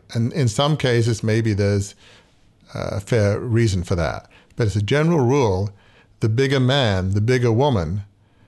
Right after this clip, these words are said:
uh, the person who has maybe more courage,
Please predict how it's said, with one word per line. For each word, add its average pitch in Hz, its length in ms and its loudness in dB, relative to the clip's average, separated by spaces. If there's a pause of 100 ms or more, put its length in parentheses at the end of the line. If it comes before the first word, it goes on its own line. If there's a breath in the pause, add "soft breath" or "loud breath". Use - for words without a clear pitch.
(320 soft breath)
uh, 95 360 0
the 113 120 -2
person 120 600 2
who 104 300 2
has 101 360 2
maybe 101 260 2
more 113 200 2
courage, - 680 -4